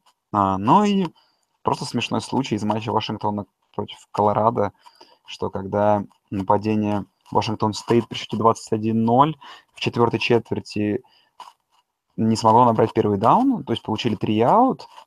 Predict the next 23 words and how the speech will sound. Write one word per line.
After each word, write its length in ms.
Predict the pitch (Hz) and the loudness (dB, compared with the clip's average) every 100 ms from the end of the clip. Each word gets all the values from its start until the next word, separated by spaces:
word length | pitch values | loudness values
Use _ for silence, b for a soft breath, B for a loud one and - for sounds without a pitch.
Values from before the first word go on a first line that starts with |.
| - | -8
их, 360 | - 139 156 - | 0 0 0 -2
э, 220 | 110 113 - | 0 0 -2
координатор 360 | - 113 120 110 | -2 0 0 0
нападения 360 | 101 113 127 | 0 -2 -2
заставил 340 | 113 - 113 113 | -2 -2 0 0
отжиматься 500 | 110 113 107 101 - | 2 4 4 2 -6
все 180 | - 98 | -8 -8
нападение. 680 | 95 98 98 120 120 98 95 _ _ _ _ _ _ _ | -6 -6 -4 -2 -2 -4 -8 _ _ _ _ _ _ _
Так 140 | 107 - | -4 -4
что 180 | - | -2
вот 100 | 101 | -2
такие 320 | - 101 - 107 | -2 -6 -4 -2
методы. 460 | 104 104 95 - _ b - | -2 -4 -6 -8 _ b -2
А 120 | - | 2
так 260 | 285 277 - | 2 2 2
вроде 200 | 139 143 | 2 4
похоже 340 | - 113 107 | 2 4 2
на 60 | 127 | 0
то, 80 | 101 | -6
что 260 | - 95 - B B - | -6 -8 -8 B B -6
немножко 420 | 101 110 107 101 | -2 0 -2 -4
отошли, 480 | 95 104 - 98 90 _ _ _ _ _ _ _ _ | -2 -4 -2 -4 -4 _ _ _ _ _ _ _ _
э, 200 | - 95 | -10 -8